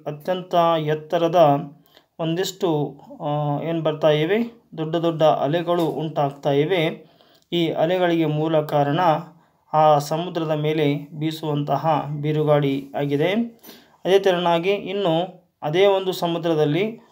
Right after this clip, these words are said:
ಅದೇ ಒಂದು ಬಿರುಗಾಳಿ ಬೀಸುತ್ತಿರಬೇಕಾದ್ರೆ ಅಲ್ಲಿ ಇರುವಂತಹ ಸಮುದ್ರದ ಅತ್ಯಂತ ಆಳದ ಒಂದು ಪ್ರದೇಶದ ಮೇಲೆ ಇರತಕ್ಕಂತಹ ಕೆಲವು ಹಡಗುಗಳ ಸ್ಥಿತಿಗಳನ್ನ ಇಲ್ಲಿ ನಾವು ನೋಡ್ತಾ ಇದ್ದೇವೆ. ಹಡಗುಗಳು ಯಾವ ರೀತಿಯಾಗಿ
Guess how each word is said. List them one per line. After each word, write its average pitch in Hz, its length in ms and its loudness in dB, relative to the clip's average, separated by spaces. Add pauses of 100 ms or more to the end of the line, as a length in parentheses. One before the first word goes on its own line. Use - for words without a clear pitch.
(200)
ಅದೇ 151 160 -2
ಒಂದು 185 260 0
ಬಿರುಗಾಳಿ 165 420 4
ಬೀಸುತ್ತಿರಬೇಕಾದ್ರೆ 156 1200 -2 (320)
ಅಲ್ಲಿ 185 320 4 (320)
ಇರುವಂತಹ 165 720 0
ಸಮುದ್ರದ 165 580 -4
ಅತ್ಯಂತ 151 680 -2
ಆಳದ 151 400 4
ಒಂದು 156 520 2
ಪ್ರದೇಶದ 151 440 -6
ಮೇಲೆ 151 300 0
ಇರತಕ್ಕಂತಹ 147 840 0 (560)
ಕೆಲವು 180 340 2
ಹಡಗುಗಳ 175 460 0
ಸ್ಥಿತಿಗಳನ್ನ 156 560 -4
ಇಲ್ಲಿ 151 220 0
ನಾವು 147 160 0
ನೋಡ್ತಾ 143 280 -2
ಇದ್ದೇವೆ. 143 460 0 (480)
ಹಡಗುಗಳು 165 560 2
ಯಾವ 147 200 4
ರೀತಿಯಾಗಿ 147 640 0